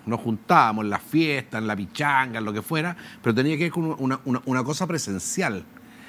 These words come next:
Hoy día lo presencial pareciera ser que pasa a segundo o tercer nivel. Hoy día no, no, no es importante yo tener que verte, pero sí estar conectado contigo. Entonces te estoy siguiendo a través de esto, te hago el comentario, te hago un like.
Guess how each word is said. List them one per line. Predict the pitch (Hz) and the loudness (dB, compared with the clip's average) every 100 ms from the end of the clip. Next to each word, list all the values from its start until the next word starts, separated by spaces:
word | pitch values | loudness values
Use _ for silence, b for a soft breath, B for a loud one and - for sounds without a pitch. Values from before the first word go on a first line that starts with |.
| B B | B B
Hoy | 139 139 | 2 4
día | 143 208 | 4 2
lo | 226 | 2
presencial | 208 190 - 123 - - 208 107 120 151 - - - | 0 -2 -2 -2 -2 0 0 0 -4 -8 -16 -12 -4
pareciera | 110 101 165 170 | -2 0 0 0
ser | 143 170 170 | 0 -4 -4
que | 180 | -2
pasa | 147 160 185 180 - B | -2 -2 -2 -6 -8 B
a | 139 | -4
segundo | 139 139 196 202 | 0 2 2 2
o | |
tercer | 160 131 170 | 0 -2 -2
nivel. | 156 180 143 - B B | 0 0 -2 -6 B B
Hoy | 139 143 | 6 6
día | 175 202 | 6 4
no, | 185 170 | 2 0
no, | 156 - | -2 2
no | 156 | 2
es | 190 | 4
importante | 208 - 143 117 - 190 131 127 | 0 0 -2 0 2 2 2 -2
yo | 123 143 | 0 0
tener | 160 160 | 0 -2
que | 151 147 | 0 0
verte, | 165 117 - 101 - B | 0 -2 -6 -6 -8 B
pero | - 123 | 0 2
sí | - | 4
estar | 208 240 196 | 4 4 -2
conectado | 190 175 190 175 | -2 0 0 0
contigo. | 151 - 110 90 85 - - B B | -2 -2 -2 -2 -6 -12 -20 B B
Entonces | 113 160 143 131 | -2 0 0 0
te | |
estoy | 139 180 175 | 2 4 2
siguiendo | - 160 202 208 190 | 2 4 4 4 0
a | |
través | 175 165 170 151 | 0 -2 -2 0
de | 208 220 | 2 2
esto, | 196 208 | 0 -2
te | 180 | 0
hago | 180 170 | 0 0
el | |
comentario, | 147 139 135 - 214 196 | 0 -2 0 2 4 2
te | 160 | 0
hago | 170 | -2
un | 147 160 | 2 4
like. | 202 220 | 2 0